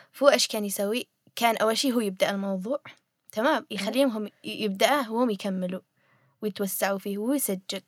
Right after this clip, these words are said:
Speaker 2: يوه.
Speaker 1: يفتح تلفونه ويسجل والله.
Speaker 2: على نذل.
Speaker 1: يسجل كلامهم، وآخر الدوم يصير لعند المدير يسمعه. "شوف إيش بيتحاكوا عليك،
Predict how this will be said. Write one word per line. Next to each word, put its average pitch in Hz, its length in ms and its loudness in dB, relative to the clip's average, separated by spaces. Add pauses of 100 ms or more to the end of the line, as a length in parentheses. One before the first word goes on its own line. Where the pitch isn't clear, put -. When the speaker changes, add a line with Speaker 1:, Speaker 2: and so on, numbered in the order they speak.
(180)
Speaker 2:
يوه. 622 180 2 (140)
Speaker 1:
يفتح 214 260 -10
تلفونه 285 420 -4
ويسجل 196 500 -6
والله. 190 260 -6 (120)
Speaker 2:
على 302 140 -4 (160)
نذل. 311 140 -2 (580)
Speaker 1:
يسجل 269 440 2
كلامهم، 240 640 -4 (880)
وآخر 247 360 -2
الدوم 277 360 -2
يصير 254 280 -4
لعند 220 240 -6
المدير 233 400 -8
يسمعه. 202 500 -10 (520)
"شوف 208 200 -10
إيش 202 120 -6
بيتحاكوا 208 460 -6
عليك، 240 540 -6